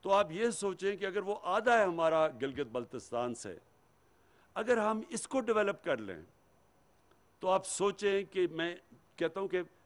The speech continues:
आपका तो फ़ायदा होगा ही यहाँ, लेकिन हमारे मुल्क का कितना फ़ायदा होगा, सारे पाकिस्तान का कितना फ़ायदा होगा। हमें फॉरेन एक्सचेंज मिलेगा,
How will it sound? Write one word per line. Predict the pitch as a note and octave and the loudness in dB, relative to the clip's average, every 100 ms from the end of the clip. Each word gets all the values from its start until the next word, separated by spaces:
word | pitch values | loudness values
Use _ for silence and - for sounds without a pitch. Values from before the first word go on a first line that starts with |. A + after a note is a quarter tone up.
| _ _ - | _ _ 2
आपका | D#3+ F#3+ A3+ G#3 | 4 4 0 -2
तो | G#3 | 0
फ़ायदा | G3 G3 G#3+ | 2 2 4
होगा | G3+ A3 A3 | 4 4 4
ही | G#3+ | 4
यहाँ, | G3 A#2 - - - - - - - | 2 -2 -8 -20 -20 -20 -20 -20 -10
लेकिन | G#3 A#3+ A3 | -6 0 2
हमारे | A3+ A#3+ | 4 4
मुल्क | A3 C4 B3+ | 2 0 0
का | A#3 | -2
कितना | A3 A3 | -2 -2
फ़ायदा | C3 D#3+ C#3 C3 | -2 -2 -2 -2
होगा, | G2+ F2 - _ _ _ _ _ _ - | -4 -10 -18 _ _ _ _ _ _ -14
सारे | - A3 A#3 | -2 2 2
पाकिस्तान | A3+ A3+ A#3 A#3 A3 | 0 -2 -2 0 0
का | G#3 | -2
कितना | F3 F#3+ | -4 -6
फ़ायदा | E3 D3 B2 | -4 -2 -2
होगा। | A2 E2+ D2+ - _ _ _ _ _ _ _ - | -4 -6 -12 -20 _ _ _ _ _ _ _ -4
हमें | - A3+ | 0 0
फॉरेन | - G3+ A3 A3+ | 0 0 2 -2
एक्सचेंज | G#3 - A3 G#3+ A3 | -6 0 0 0 -2
मिलेगा, | G#3+ G#3 G#3 G3+ | 0 2 0 0